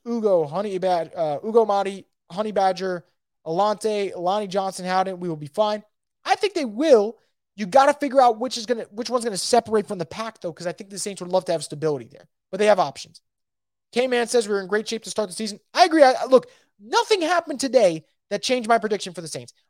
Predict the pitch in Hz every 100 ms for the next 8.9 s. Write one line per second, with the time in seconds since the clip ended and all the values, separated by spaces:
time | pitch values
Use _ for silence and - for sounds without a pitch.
0 | _ 226 247 - 240 214 - - 196 196
1 | 294 320 269 302 285 285 269 269 262 240
2 | 247 - 254 247 226 _ _ _ _ 175
3 | 233 294 294 269 240 226 226 202 185 196
4 | 196 185 196 196 220 190 208 202 208 170
5 | 175 208 208 196 202 185 180 156 185 214
6 | 190 208 226 247 302 214 147 196 - _
7 | _ _ _ _ 226 202 185 269 349 311
8 | 302 277 254 262 254 240 233 208